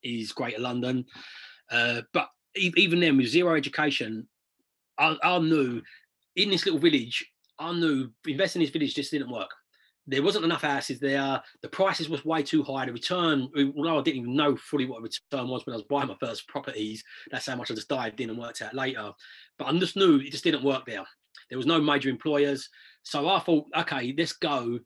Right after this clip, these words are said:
just a little bit further out." And I didn't come into London, although in hindsight, I wish I had, 'cause I would have been able to afford to buy then, and the capital growth would have been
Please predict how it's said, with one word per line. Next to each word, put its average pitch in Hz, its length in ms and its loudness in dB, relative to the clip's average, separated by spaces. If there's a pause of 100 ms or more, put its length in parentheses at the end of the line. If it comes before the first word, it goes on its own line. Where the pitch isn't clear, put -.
(600)
just - 140 -2
a - 20 4
little 143 160 4
bit 139 80 -6
further 139 340 0
out." 151 200 2
And 117 80 -6
I 135 40 -2
didn't 185 200 4
come 165 180 2
into 160 300 4
London, 120 280 -4
although 147 300 2
in 135 120 6
hindsight, 143 520 -2
I - 20 -4
wish 135 200 0
I 113 80 -4
had, 117 400 -2
'cause 123 140 -10
I 120 60 -8
would 127 200 -2
have 110 120 -6
been 131 120 -6
able 117 100 -10
to - 80 -12
afford 170 300 0
to 139 60 -8
buy 117 200 -6
then, 113 160 -8
and 113 100 -6
the 110 60 -8
capital 120 320 -8
growth 123 300 -4
would 110 80 -10
have 104 80 -12
been 110 200 -8